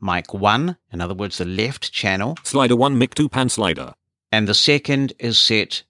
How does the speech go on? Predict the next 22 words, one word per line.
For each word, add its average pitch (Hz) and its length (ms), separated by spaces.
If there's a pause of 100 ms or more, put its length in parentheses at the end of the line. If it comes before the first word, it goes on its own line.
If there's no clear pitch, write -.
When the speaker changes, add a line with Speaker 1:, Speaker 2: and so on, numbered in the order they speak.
(160)
Speaker 1:
to 107 460
one 120 580
all 117 180
the 120 80
way 101 240
to - 140
the 92 100
right 107 540 (240)
for 113 480
the 104 140
right 101 320
channel. 82 480 (240)
You 95 120
can 147 400
use 135 220
the 110 160
arrow 110 260
keys 104 340
to - 60
play 143 360
with 139 240
this. 131 320